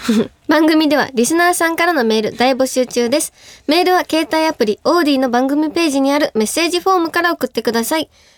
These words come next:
そして毎週メールを送ってくれたリスナーさんの中から抽選で二名に番組オリジナルステッカーをプレゼントいたします。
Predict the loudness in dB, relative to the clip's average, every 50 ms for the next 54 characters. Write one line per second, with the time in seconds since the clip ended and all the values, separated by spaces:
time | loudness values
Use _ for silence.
0 | _ -2 -2 -2 0 0 0 -2 -2 -2 -2 0 0 0 2 2 2 2 4 2
1 | 2 2 2 2 0 0 -2 -4 -6 -6 -6 -6 -4 -2 -2 -2 -2 -2 -4 -2
2 | -4 -2 0 0 0 0 0 0 -2 -2 -2 0 0 0 -2 -2 -2 -2 -2 -2
3 | -2 -2 -4 -6 -4 -2 -2 -2 0 0 0 0 0 2 2 2 2 2 2 2
4 | 2 0 -2 -2 -6 -14 -20 -20 -20 _ _ 0 2 2 2 2 2 0 0 0
5 | -2 -2 0 0 2 2 2 0 0 -4 -2 -4 -4 -4 -2 -2 0 0 0 0
6 | 0 0 0 0 0 0 -2 0 0 -2 -2 -2 -4 -4 -2 -2 0 0 0 0
7 | -2 -4